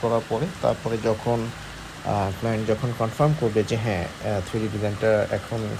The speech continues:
সম্পূর্ণ ঠিক আছে তার প্রজেক্টের জন্য এবং তাদের পছন্দ হয়েছে, ঠিক সেই সময়টাতে আমরা হচ্ছে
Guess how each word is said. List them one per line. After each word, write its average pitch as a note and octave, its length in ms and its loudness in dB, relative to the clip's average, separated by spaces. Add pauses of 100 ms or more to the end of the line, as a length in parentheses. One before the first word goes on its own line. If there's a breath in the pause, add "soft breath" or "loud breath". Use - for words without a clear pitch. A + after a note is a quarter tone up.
সম্পূর্ণ G#2+ 420 -2
ঠিক - 200 -2
আছে D3 300 2
তার - 160 2
প্রজেক্টের A#2 380 -2
জন্য C3 260 2 (460)
এবং A2 280 -2
তাদের A2 240 2
পছন্দ B2+ 320 -2
হয়েছে, C#3 400 -2
ঠিক D3+ 80 -4 (120)
সেই D3+ 120 0 (100)
সময়টাতে C3+ 440 0
আমরা A#2+ 220 2
হচ্ছে A#2+ 380 -2